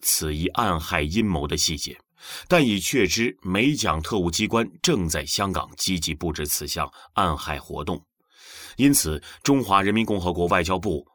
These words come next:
乃于四月十日九时半通知联合王国驻北京代办处，转告香港英国当局采取预防措施。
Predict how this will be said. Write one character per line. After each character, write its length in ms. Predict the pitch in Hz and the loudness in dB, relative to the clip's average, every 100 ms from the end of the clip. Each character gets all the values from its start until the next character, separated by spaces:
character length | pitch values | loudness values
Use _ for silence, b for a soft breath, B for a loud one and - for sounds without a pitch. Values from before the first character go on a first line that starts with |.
| _ | _
乃 180 | 87 73 | -4 -2
于 180 | 69 82 | -2 0
四 240 | - 98 | 2 2
月 160 | 78 73 | 0 0
十 220 | - 85 | 0 0
日 180 | 92 - - | 0 -2 -4
九 220 | 82 73 | -4 -2
时 180 | - 95 | -4 -2
半 220 | 117 95 B B B | -4 -6 B B B
通 160 | 101 104 | -2 0
知 180 | 104 98 | 0 2
联 180 | 92 | 0
合 120 | 90 90 | 0 0
王 160 | 90 | 0
国 280 | 85 76 82 | 0 -2 -2
驻 240 | - 82 71 | -2 -4 -2
北 260 | - 80 76 | 0 0 0
京 280 | 85 104 107 | 0 0 0
代 240 | 110 85 | 0 0
办 180 | 87 85 | 0 -2
处， 240 | 85 110 B B | -2 -6 B B
转 180 | - 71 | -6 -4
告 200 | 73 73 | -4 -6
香 280 | - 98 87 | -2 -2 0
港 180 | 76 73 | -2 -2
英 180 | 90 95 | -2 0
国 100 | 80 | 0
当 180 | 92 90 | 0 -2
局 280 | 78 78 80 B | -4 -6 -8 B
采 200 | - 76 | -8 -4
取 180 | 78 73 | -4 -6
预 280 | 69 98 76 | -4 -2 -2
防 260 | 71 69 | -4 -6
措 240 | 73 - 71 | -6 -6 -6
施。 240 | - 73 | -6 -8